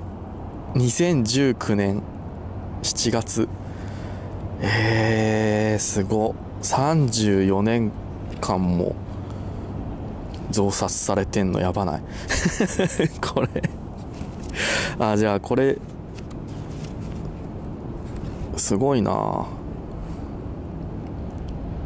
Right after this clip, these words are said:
第十六版。内容はだからアップデートされてるんでしょうけど、多分この導入は変わらないでしょうから。当時はね、こうやってきっと、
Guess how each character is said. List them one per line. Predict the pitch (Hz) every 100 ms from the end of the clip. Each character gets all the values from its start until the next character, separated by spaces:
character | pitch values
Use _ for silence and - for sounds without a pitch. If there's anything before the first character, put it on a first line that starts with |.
| - - - -
第 | 139 139
十 | 104 113
六 | 113 117 -
版。 | 107 110
内 | 151 208
容 | 214 202
は | 196
だ | 190
か | 165
ら | 95 95 -
ア |
ッ | 104
プ | -
デ | 127
ー | 117
ト |
さ | - 101
れ |
て | 98 104
る |
ん | 98
で | 90
し | -
ょ |
う | 87
け | 104
ど、 | 107
多 | 98 147
分 | 143
こ | 98 127
の | 120
導 | 120 147
入 | 156 160
は | 151 147 - - - - -
変 | 147
わ | 131
ら | 131
な | 131
い |
で | 90
し | -
ょ | -
う |
か | -
ら。 | - - - - - - -
当 | - 214
時 | 127 104
は | 90 90
ね、 | 95 95 98
こ | - 127
う |
や | 123
っ |
て | 120 - 113
き | -
っ | -
と、 | 120